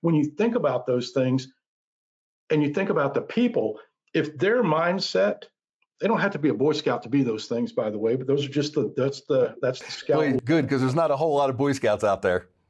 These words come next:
Speaker 2: And that's, and that's okay.
Speaker 1: So, so here, here's the interesting thing. If you got the right clay, right? So that person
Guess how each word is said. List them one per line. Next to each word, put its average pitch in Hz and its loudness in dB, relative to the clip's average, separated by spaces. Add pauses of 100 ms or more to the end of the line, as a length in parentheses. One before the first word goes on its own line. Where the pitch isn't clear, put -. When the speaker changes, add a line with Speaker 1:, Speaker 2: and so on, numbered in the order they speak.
(160)
Speaker 2:
And 135 0
that's, 160 0
and 160 0
that's 180 0
okay. 160 0 (960)
Speaker 1:
So, 180 0
so 190 0
here, 226 0
here's 208 0
the 214 2
interesting 151 0
thing. - -2 (1600)
If 165 0
you 165 2
got 214 2
the 240 2
right 180 2 (100)
clay, 135 0
right? 147 -2
So 147 -2
that 165 0
person 143 -2